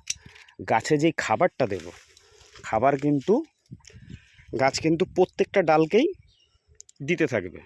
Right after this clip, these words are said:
তখন কি হবে, যেই ভালো ডালটা আপনি রাখবেন, যেমন এই ডালটা সুন্দর ডাল, লম্বা হয়ে এসছে, এই ডালটা ওপরে সুন্দর হয়ে এসছে, লম্বা ডাল, এই যে ওপরে সুন্দর সুন্দর লম্বা ডাল রয়েছে,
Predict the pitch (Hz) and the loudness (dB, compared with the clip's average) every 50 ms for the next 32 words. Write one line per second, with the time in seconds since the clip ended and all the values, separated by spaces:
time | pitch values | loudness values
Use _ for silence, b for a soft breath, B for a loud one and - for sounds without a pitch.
0 | _ _ _ B B B B B B B B B B - 123 120 - 170 180 185 | _ _ _ B B B B B B B B B B -2 -2 0 2 2 2 2
1 | 165 185 170 151 131 95 104 104 95 127 147 135 - - - 107 131 147 156 165 | 2 2 4 4 4 2 0 -2 0 0 0 0 -2 -2 0 2 4 4 4 4
2 | 160 147 131 131 123 - 120 120 117 113 107 98 90 87 104 120 165 - - - | 2 2 2 2 0 2 0 0 0 0 0 -2 -4 -4 -4 -4 -4 -6 -8 -16
3 | B B B B B B B B B B B B B B - 135 139 143 143 147 | B B B B B B B B B B B B B B -2 0 2 2 2 2
4 | 151 151 139 143 131 120 113 143 135 - 147 135 127 120 120 113 90 98 107 139 | 2 2 2 2 2 2 0 -2 -4 -4 -4 -4 -2 -2 -4 -4 -4 -4 -6 -6
5 | - _ B B B B B B B B - - 123 120 117 120 120 113 110 110 | -10 _ B B B B B B B B -4 0 0 2 2 2 2 2 2 2
6 | 110 110 110 104 - - - 120 147 - _ _ _ - 147 139 127 131 127 123 | 2 2 0 0 -2 -6 -10 -10 -10 -12 _ _ _ -4 -2 0 0 0 0 0
7 | 110 127 139 - - _ _ - 123 113 - 127 127 120 - 123 120 120 120 113 | -2 -4 -4 -6 -8 _ _ -12 -10 -8 -6 -6 -6 -6 -4 -4 -4 -4 -2 -2
8 | 113 107 107 107 - - - - 123 160 - B B B B B B B B - | -2 -2 -2 -4 -6 -8 -8 -6 -8 -8 -8 B B B B B B B B -2
9 | 127 120 113 113 110 107 101 104 107 - - 127 120 123 120 120 110 - 120 120 | 0 0 0 2 0 -2 -2 -4 -6 -6 -4 -4 -2 0 -2 -2 -2 -2 -4 -4
10 | 117 - - 123 120 117 120 - 120 113 110 110 110 110 104 104 101 101 107 104 | -4 -4 -6 -6 -6 -6 -6 -6 -8 -6 -6 -6 -4 -4 -6 -6 -6 -6 -6 -4
11 | 101 101 98 90 95 95 92 - - | -4 -6 -6 -8 -8 -8 -8 -10 -12